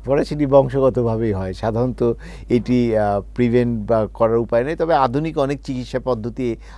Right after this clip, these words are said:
আছে, ডাক্তারের কাছে গেলে তারা আপনারা বলবে, তারা আপনারা এগুলা করে নিতে পারেন। তবে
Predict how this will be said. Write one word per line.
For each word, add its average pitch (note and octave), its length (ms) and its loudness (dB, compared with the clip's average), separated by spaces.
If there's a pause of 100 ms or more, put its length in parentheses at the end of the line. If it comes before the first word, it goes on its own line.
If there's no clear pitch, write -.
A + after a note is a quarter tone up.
আছে, A2 400 -2 (320)
ডাক্তারের A2+ 420 0
কাছে G#2 260 -4
গেলে A2 200 -4
তারা G#2 220 -2
আপনারা G2+ 280 -6
বলবে, G2 400 -6
তারা F#2+ 400 -2
আপনারা G2 320 -6
এগুলা F#2+ 400 -8 (300)
করে A2+ 220 0
নিতে G2+ 180 -6
পারেন। F2 280 -6
তবে C#3+ 320 0